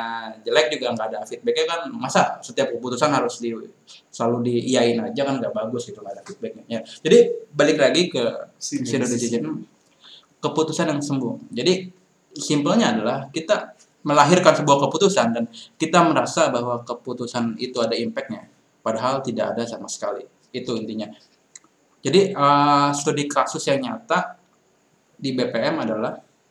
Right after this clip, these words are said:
Speaker 1: ketika dulu saya menjadi staff, ketika gua dulu jadi staff,
Speaker 2: Iya.
Speaker 1: selalu ada yang namanya time bomb. Pasti
Speaker 2: Ah.
Speaker 1: lu semua pernah ngerasain apa itu yang namanya time bomb.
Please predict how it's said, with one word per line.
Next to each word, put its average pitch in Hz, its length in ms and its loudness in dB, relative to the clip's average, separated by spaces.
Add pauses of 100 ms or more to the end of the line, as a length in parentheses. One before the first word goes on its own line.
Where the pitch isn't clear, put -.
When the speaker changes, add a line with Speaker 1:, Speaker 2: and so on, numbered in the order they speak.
(640)
Speaker 1:
ketika 156 320 0
dulu 147 240 4
saya 143 240 4
menjadi 131 160 0
staff, - 320 -8
ketika - 320 -2
gua 127 160 0
dulu 127 160 2
jadi 123 160 0
staff, - 320 -4 (480)
Speaker 2:
Iya. 135 160 -10 (480)
Speaker 1:
selalu 180 400 10
ada 185 160 8
yang 170 80 6
namanya 143 240 6
time 139 160 8
bomb. - 240 -2 (160)
Pasti 165 320 8
Speaker 2:
Ah. 156 80 4
Speaker 1:
lu 165 80 10
semua 185 480 6
pernah 151 240 4
ngerasain 147 400 4
apa 147 320 4
itu 156 400 2
yang 131 240 0
namanya 127 320 0
time 127 320 0
bomb. 123 240 4